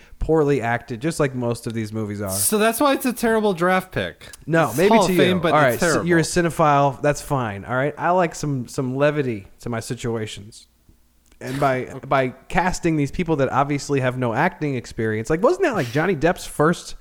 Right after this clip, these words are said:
Speaker 1: movie ever was, like, the Friday the Thirteenth movie? Like, that shit is hysterical. It's hysterically
Speaker 2: Is it really?
Speaker 1: bad. Yeah,
Speaker 2: No
Speaker 1: he's in
Speaker 2: shit.
Speaker 1: that.
Speaker 2: I just, <laughs> wow,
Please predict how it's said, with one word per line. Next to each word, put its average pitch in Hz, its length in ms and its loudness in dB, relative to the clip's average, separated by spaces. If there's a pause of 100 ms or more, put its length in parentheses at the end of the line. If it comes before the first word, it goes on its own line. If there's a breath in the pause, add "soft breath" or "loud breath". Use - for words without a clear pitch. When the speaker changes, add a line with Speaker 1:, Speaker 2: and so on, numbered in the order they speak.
(160 soft breath)
Speaker 1:
movie 160 420 2
ever 135 300 2
was, 135 260 0
like, 127 240 -2
the 123 80 -4
Friday 135 280 2
the 131 140 0
Thirteenth 147 520 -2
movie? 143 240 -2
Like, 117 220 -6
that 151 160 -6
shit 175 180 -2
is 131 300 -6 (240 soft breath)
hysterical. 120 880 -4
It's - 160 -8
hysterically 190 460 -2
Speaker 2:
Is 139 60 -2
it 107 40 -4
really? 110 160 -2
Speaker 1:
bad. - 400 -2 (260 soft breath)
Yeah, 190 240 -2
Speaker 2:
No 147 60 0
Speaker 1:
he's 185 160 0
in 208 80 4
Speaker 2:
shit. 202 80 -2
Speaker 1:
that. - 300 -6 (540 soft breath)
Speaker 2:
I 120 120 -14
just, - 340 -14
<laughs> 92 100 -16
wow, 82 400 -10